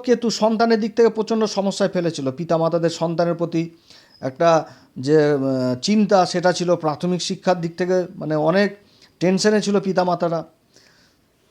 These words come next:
সন্তানের শরীর স্বাস্থ্যের দিকেও যথেষ্ট টেনশনে ছিল, তার সাথে দাম্পত্য জীবনও প্রচণ্ড সমস্যা তৈরি করছিল, মতবিরোধ, মনোমালিন্য, এগুলো যথারীতি হচ্ছিল।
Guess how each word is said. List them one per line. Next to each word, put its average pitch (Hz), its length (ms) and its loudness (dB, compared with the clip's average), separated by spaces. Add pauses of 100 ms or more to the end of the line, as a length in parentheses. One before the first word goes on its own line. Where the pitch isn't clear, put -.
(480)
সন্তানের 175 500 0
শরীর 175 240 2
স্বাস্থ্যের 185 380 0
দিকেও 185 220 0
যথেষ্ট 180 380 -2
টেনশনে 185 480 0
ছিল, 170 240 -4 (200)
তার 160 120 0
সাথে 185 240 0
দাম্পত্য 170 540 0
জীবনও 196 280 2
প্রচণ্ড 196 340 -2
সমস্যা 185 420 -2
তৈরি 190 280 0
করছিল, 175 400 -2 (480)
মতবিরোধ, 180 560 2
মনোমালিন্য, 175 580 0
এগুলো 170 240 2
যথারীতি 170 480 -2
হচ্ছিল। 165 420 -2